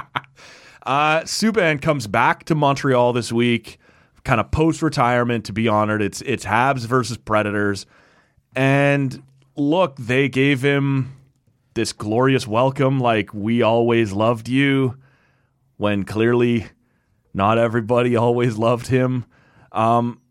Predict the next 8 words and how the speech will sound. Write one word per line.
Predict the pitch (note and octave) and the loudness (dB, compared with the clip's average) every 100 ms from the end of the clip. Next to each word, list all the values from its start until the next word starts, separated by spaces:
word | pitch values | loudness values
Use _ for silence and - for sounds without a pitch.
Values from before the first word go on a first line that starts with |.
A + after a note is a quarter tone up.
| _ | _
what | B2 A#2 B3 D#4+ | -14 -2 -2 2
is | D#4+ - | 0 0
the | G3 | -2
legacy | C#3+ A2 A#2+ A#2 A#2 - A2+ G#2+ G2+ - _ _ _ _ _ - _ - C3+ | 0 2 2 0 -2 -4 -4 -2 -4 -6 _ _ _ _ _ -20 _ -6 -2
of | C3 - _ _ | -2 -4 _ _
P | E3+ D3 | -2 0
K | D3 C#3 | 0 0
Subban? | - B2+ B2 A#2 A2+ A2 A2 | 0 0 0 2 2 2 -2